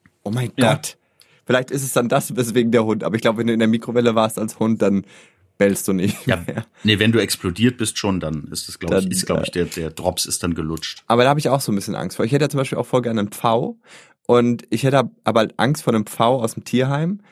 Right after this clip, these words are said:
Speaker 1: dass der so eine Verhaltensstörung hat, dass der sein Gefieder in so,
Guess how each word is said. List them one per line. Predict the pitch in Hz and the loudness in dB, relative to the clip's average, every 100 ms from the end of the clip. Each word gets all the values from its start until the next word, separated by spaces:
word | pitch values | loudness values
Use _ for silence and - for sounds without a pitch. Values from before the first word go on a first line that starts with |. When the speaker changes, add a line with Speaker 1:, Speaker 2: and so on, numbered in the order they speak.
| _ | _
Speaker 1:
dass | 104 - | -12 0
der | 117 | 2
so | 117 | 2
eine | 107 | -2
Verhaltensstörung | 101 107 - 151 - 139 139 143 | 0 0 0 -4 -2 -2 0 0
hat, | 165 - _ _ _ | -2 -6 _ _ _
dass | 107 110 | 0 2
der | - 110 | 2 2
sein | 107 104 104 95 - _ | 4 2 0 -6 -14 _
Gefieder | - - 151 143 143 | -8 0 2 4 2
in | 113 | 0
so, | 120 117 - | 0 -2 -4